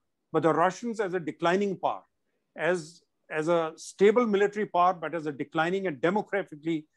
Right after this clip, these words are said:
declining and economically declining power, uh, has tied up with them. Uh, therefore, Russian interests are in Europe. They, they just want their status quo or push into Ukraine, and therefore nato not coming closer.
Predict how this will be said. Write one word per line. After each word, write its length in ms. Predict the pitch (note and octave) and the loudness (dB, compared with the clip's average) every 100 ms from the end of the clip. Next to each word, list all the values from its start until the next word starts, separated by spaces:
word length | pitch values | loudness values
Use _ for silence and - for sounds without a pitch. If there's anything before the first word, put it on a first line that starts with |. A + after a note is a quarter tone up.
| _ - | _ -2
declining 460 | D#3 - D3+ E3 D#3+ | -2 2 2 2 0
and 100 | D3 | 0
economically 540 | D3+ E3 F#3+ - F#3+ | 2 2 2 -2 -2
declining 440 | C#3+ - C#3+ C#3+ - | -2 -2 -2 -2 -2
power, 280 | C#3 A2 - _ _ _ _ | 0 0 -6 _ _ _ _
uh, 340 | - C#3+ D3 E3+ | -4 -2 -2 -4
has 400 | C3+ D#3+ G3+ F3 - | -8 -6 -4 -6 -4
tied 220 | F3+ F3 | -2 -2
up 160 | F3 - | -4 -6
with 120 | C3+ | -20
them. 120 | G#2 G2 _ _ _ _ - D#3+ | -20 -20 _ _ _ _ -14 -6
Uh, 160 | D3+ C3+ | -6 0
therefore, 520 | F3 F#3+ G3+ G3+ G#3 - _ - | 0 2 2 0 0 -8 _ -6
Russian 420 | C#3 F3+ B3+ B3 | 0 0 2 0
interests 340 | G3+ F3+ G3+ | 0 -2 -2
are 140 | F#3+ F3+ | 2 2
in 180 | E3 C#3 | 0 0
Europe. 340 | C3+ F#3 G#3 _ _ _ - _ - | 2 2 0 _ _ _ -20 _ -4
They, 300 | D3+ F3+ F#3+ | 2 2 0
they 480 | B2 F3 G3+ G#3 C#3+ | 0 2 2 -2 -8
just 240 | E3+ E3+ - | -10 -8 -4
want 220 | D#3+ E3+ | -4 -2
their 100 | D#3+ | -4
status 400 | - D#3+ F#3 D#3 | -4 -4 -4 -6
quo 300 | - F3+ F3+ D#3 | -4 -2 -2 -2
or 120 | D3+ | -4
push 360 | - A3 - - | -2 -2 -2 -8
into 160 | E3 D#3+ | -12 -4
Ukraine, 560 | C#3+ C#3+ E3 E3+ E3+ - _ _ _ | -2 -2 0 -2 -2 -12 _ _ _
and 160 | E3 D#3 | -4 2
therefore 300 | E3+ E3 F#3 | 4 6 4
nato 380 | D#3+ E3 F#3 G#3+ | 6 4 6 4
not 240 | F#3+ - | 2 0
coming 220 | E3 D#3+ | -4 -6
closer. 420 | D#3 C#3+ B2+ B2+ | -6 -8 -8 -12